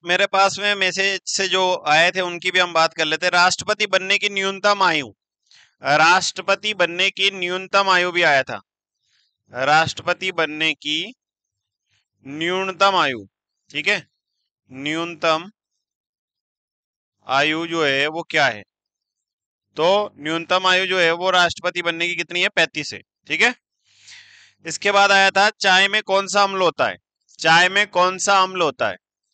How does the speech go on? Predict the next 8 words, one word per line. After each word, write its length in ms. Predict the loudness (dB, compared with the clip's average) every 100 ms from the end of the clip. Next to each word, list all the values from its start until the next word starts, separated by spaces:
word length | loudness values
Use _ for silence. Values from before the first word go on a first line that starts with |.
| _
चाय 280 | -2 2 2
में 320 | 2 0 -2 -6
कौन 280 | -2 0 0
सा 200 | -2 -2 0 -2
अम्ल 220 | -2 -2
होता 300 | -2 2 2
है? 220 | 4 0 -4 _ _ _ _
तो 100 | -4